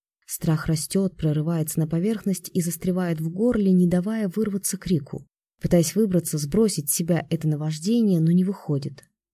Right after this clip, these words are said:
Свет погас. Нельзя сдаваться.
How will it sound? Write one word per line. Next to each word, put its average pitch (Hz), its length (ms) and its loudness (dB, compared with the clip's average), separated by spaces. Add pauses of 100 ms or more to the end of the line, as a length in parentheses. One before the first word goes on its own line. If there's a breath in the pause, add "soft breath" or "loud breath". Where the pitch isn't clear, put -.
Свет 151 380 -4
погас. 135 480 -4 (520)
Нельзя 180 360 8
сдаваться. 190 560 -2